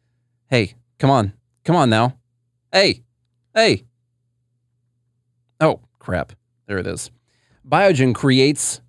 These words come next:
this drug, all right? Independent analysis says that it doesn't work. The Biogen, they cancel the trials. And then, here's where the theory gets crazy. F D A and Biogen, they find a new way to present the data.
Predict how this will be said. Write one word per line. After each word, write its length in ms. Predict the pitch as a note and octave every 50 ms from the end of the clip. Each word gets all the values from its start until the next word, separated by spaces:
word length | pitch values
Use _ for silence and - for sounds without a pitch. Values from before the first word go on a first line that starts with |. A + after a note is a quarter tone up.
| _ -
this 160 | A#2+ A#2 A2
drug, 380 | - - A2+ E2+ - - - - _ _ _ _ _ _ _ _ _ _ _ _ _ _ -
all 80 | A2+ G#2
right? 220 | G2+ G#2 A#2+ - _ _ _ _ _ _ _ _ _ _ _ _ _ _ _ _ _ _ _ -
Independent 500 | C3+ C#3 E3 F3 - - E3+ D#3+ D#3 C#3+
analysis 460 | C3+ B2+ A#2+ B2 A#2+ - - B2+ G#2+
says 260 | - C3 A#2+ A#2+ G#2+
that 80 | A2+ G#2
it 120 | G#2+ F#2
doesn't 280 | G2 A2+ A2 G2+ A2+ G2
work. 300 | G2 E2+ - - - - - _ _ _ _ _ _ _ _ _ _ _ _ _ _ _ _ _ _ _ _
The 160 | - A#2 A#2
Biogen, 640 | F2+ G#2+ A#2 A2+ A#2+ B2+ A#2 A#2+ A#2+ A#2 A2+ G#2 G2+ _ _ _ _
they 120 | - G#2+ F#2+
cancel 380 | - - A2+ A2 G#2 - A2
the 80 | G#2+ G2
trials. 520 | - - G2+ F2 F2 - - - - _ _ _ _ _ _ _ _ _ _ _ _ _ -
And 240 | C3+ C3 C3+ C3 A#2
then, 380 | E3 G3 G#3 E3 G2+ D2+ - _ _ _ _ _ _
here's 220 | - G#2+ A2 G2+
where 80 | A#2+ A#2
the 80 | A2+
theory 240 | G2+ - A2+ A2 G#2+
gets 160 | G2+ G#2 G2
crazy. 380 | - C3 A#2 A2 F#2+ F2+ - - _ _ _ _ _ _ -
F 180 | C3 C3+ C#3+ -
D 200 | - D#3+ D3+ C#3+
A 140 | C#3 C#3
and 120 | B2+ A#2 G#2
Biogen, 440 | A#2+ A#2 A#2 B2 A#2+ A#2+ A#2+ A#2+ A#2
they 120 | G#2+ G#2
find 320 | - - B2 A2+ A#2 A2+
a 60 | G#2+ G#2
new 280 | G#2+ A2 C#3 F3+ G3
way 260 | F3 C#3 C3+ B2 A#2
to 80 | A#2 A2+
present 360 | - A#2 A2 F#2+ A#2 A2+ G#2 -
the 60 | A#2+
data. 420 | G#2 A2 G2+ G2 F#2+ F#2 G2+ C3